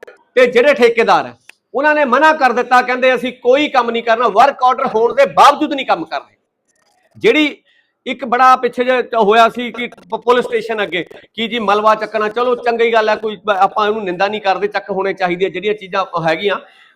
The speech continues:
ਪਰ ਉਹ ਮਲਬਾ ਚੱਕਣ ਵਾਲਾ ਜਿਹੜਾ ਕੰਮ ਵੀ ਸੀ, ਵਾਰਡ ਨੰਬਰ ਉਹ ਪੈਂਦਾ ਨੌ ਦੇ ਵਿੱਚ, ਉਹਦਾ ਜਿਹੜਾ ਅਸੀਂ ਕੰਮ ਹੈ ਲਗਭਗ ਤੇਤੀ,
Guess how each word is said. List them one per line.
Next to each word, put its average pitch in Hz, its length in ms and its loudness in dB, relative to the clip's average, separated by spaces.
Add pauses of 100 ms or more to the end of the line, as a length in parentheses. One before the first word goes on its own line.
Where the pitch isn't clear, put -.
(120)
ਪਰ 262 100 0
ਉਹ 294 100 6
ਮਲਬਾ 226 420 4
ਚੱਕਣ 269 320 -4
ਵਾਲਾ 262 200 4
ਜਿਹੜਾ 262 200 2
ਕੰਮ 240 280 0
ਵੀ 233 140 -6
ਸੀ, 240 180 -8
ਵਾਰਡ 208 300 4
ਨੰਬਰ 233 540 0 (240)
ਉਹ 247 180 -2
ਪੈਂਦਾ 214 280 2
ਨੌ 202 260 2
ਦੇ 170 100 -4
ਵਿੱਚ, - 280 -10 (600)
ਉਹਦਾ 302 280 4
ਜਿਹੜਾ 285 280 4
ਅਸੀਂ 262 180 -4
ਕੰਮ 240 260 0
ਹੈ 269 60 2
ਲਗਭਗ 233 720 2
ਤੇਤੀ, 247 760 -4